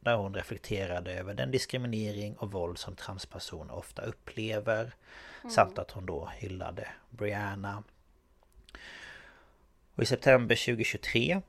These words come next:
Speaker 1: så lanserade Briannas mamma Esther en lokal kampanj i Warrington för att ge mindfulness-träning i skolor i området.
Speaker 2: Mhm.
Speaker 1: Och hon samlade in åttiotusen pund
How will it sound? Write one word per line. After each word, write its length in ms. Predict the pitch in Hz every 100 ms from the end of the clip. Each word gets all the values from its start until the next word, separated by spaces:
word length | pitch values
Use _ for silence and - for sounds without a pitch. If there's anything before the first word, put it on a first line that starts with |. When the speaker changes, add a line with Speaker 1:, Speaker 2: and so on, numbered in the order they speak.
| -
Speaker 1:
så 140 | - 113
lanserade 680 | 110 107 113 104 98 98 98
Briannas 460 | 104 92 90 -
mamma 480 | 107 101 92 90 101 -
Esther 560 | 107 - - - 92 98
en 180 | 92 98
lokal 400 | - - 131 123
kampanj 600 | 127 123 - 98 92 98 98
i 160 | 98 - -
Warrington 760 | 117 113 120 - 131 127 131 - _ -
för 260 | - 107
att 220 | 104 - 107
ge 320 | 101 98 98 -
mindfulness-träning 1700 | 110 110 117 120 113 - - 90 92 90 - - 92 87 92 92 95 104
i 40 |
skolor 600 | - - 117 113 113 123
i 40 |
området. 880 | 135 131 123 120 117 127 - - - - - - - - - - - - - - -
Speaker 2:
Mhm. 180 | 254 143
Speaker 1:
Och 60 |
hon 140 | 135 113
samlade 500 | 123 110 110 107 107
in 160 | 107 -
åttiotusen 840 | 135 - 123 117 104 - 101 104 - -
pund 500 | - 117 151 151